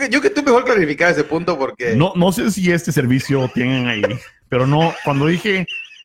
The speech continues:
Speaker 2: peluquería de culos, no quise decir que era una peluquería donde puedes llevar tu culo peludo y te lo cortan, no. Cuando dije peluquería
Speaker 1: Bueno,
Speaker 2: de
Speaker 1: bueno,
Speaker 2: culos
Speaker 1: la palabra en sí ya es lo que está describiendo,
Speaker 2: Sí.
Speaker 1: pues.
Speaker 2: Sí, tienen,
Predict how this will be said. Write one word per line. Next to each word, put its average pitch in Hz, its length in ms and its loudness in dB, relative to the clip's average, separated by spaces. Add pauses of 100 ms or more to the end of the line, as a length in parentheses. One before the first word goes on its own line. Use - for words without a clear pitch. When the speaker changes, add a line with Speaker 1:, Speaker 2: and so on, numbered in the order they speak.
Speaker 2:
peluquería 139 580 0
de 160 120 0
culos, 120 460 0
no 135 80 -2
quise 151 240 -2
decir 135 440 0
que 135 180 -4
era 135 340 -2
una 139 320 -2
peluquería 113 480 0
donde 104 220 0
puedes 107 220 -4
llevar 117 260 0
tu 127 100 -6
culo 120 280 0
peludo 120 380 0
y - 60 -2
te 98 100 -8
lo 107 140 0
cortan, 147 360 -4
no. 131 220 0 (440)
Cuando 131 200 2
dije 165 140 2
peluquería 156 360 0
Speaker 1:
Bueno, 165 40 4
Speaker 2:
de 160 80 0
Speaker 1:
bueno, 359 220 4
Speaker 2:
culos 233 40 4 (100)
Speaker 1:
la - 60 -6
palabra 202 320 4
en 220 100 2
sí 208 280 -2
ya 202 80 2
es 226 80 2
lo 226 100 0
que - 80 -4
está 190 140 -2
describiendo, 196 540 2
Speaker 2:
Sí. - 100 0
Speaker 1:
pues. 131 400 0
Speaker 2:
Sí, 339 340 -2
tienen, 160 320 -6